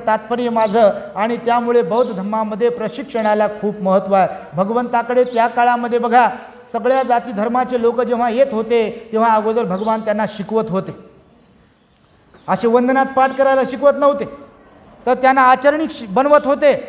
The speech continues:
अंगुलीमालाला काय भाषणच दिलं का भगवंताने? भाषण, प्रवचन देऊन convince केलं त्याला आणि नंतर त्याला कसीन दिलं ध्यानाचं आणि ध्यान करायला लावलं त्याला.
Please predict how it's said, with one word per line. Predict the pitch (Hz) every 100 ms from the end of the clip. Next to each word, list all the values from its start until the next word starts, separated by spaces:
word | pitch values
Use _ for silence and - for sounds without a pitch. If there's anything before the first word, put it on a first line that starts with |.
| - - _ _ -
अंगुलीमालाला | 226 269 285 285 294 294 294
काय | 277
भाषणच | 202 247 285 302
दिलं | 311 311
का | 311
भगवंताने? | 294 285 320 330 330 330 - - - - - _ - - _ -
भाषण, | 139 214 269 - 320
प्रवचन | - 277 302 311 311
देऊन | 311 330
convince | 320 311 349 370 381
केलं | 359
त्याला | 359 339 330 220 - - -
आणि | 262 285
नंतर | 294 294 311
त्याला | 311 320
कसीन | 311 - 359 370
दिलं | 370 349 - - - - - - _ _ _ -
ध्यानाचं | 131 233 330 339 339 262 - - - 185
आणि | 247 254
ध्यान | 156 202 262 262
करायला | 247 247 240
लावलं | 233 214
त्याला. | 208 185